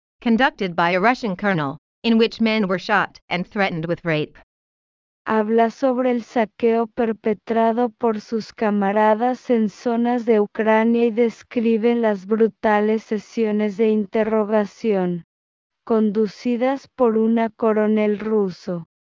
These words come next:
Speaker 2: en las que hombres recibieron disparos de bala y fueron amenazados con ser violados.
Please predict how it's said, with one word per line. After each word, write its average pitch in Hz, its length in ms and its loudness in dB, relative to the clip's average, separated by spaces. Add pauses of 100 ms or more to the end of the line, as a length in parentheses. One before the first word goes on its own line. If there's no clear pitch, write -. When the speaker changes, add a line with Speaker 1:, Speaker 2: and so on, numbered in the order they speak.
(200)
Speaker 2:
en 214 200 0
las 202 300 0
que 226 240 2
hombres 226 480 2
recibieron 233 960 0
disparos 214 800 -2
de 226 120 2
bala 214 460 2
y 226 100 0
fueron 233 600 0
amenazados 214 1120 0
con 208 320 -2
ser 214 320 -4
violados. 196 1080 0